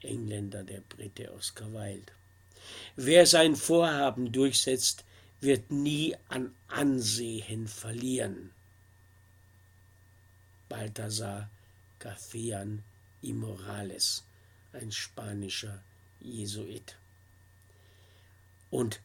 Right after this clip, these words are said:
Fahrlässigkeit ist Schuld,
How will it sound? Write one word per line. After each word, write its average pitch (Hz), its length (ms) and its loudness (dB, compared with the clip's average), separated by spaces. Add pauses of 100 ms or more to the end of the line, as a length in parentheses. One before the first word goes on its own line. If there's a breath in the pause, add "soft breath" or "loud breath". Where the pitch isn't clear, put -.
(280)
Fahrlässigkeit 135 1400 2 (160)
ist - 300 -4
Schuld, 127 720 2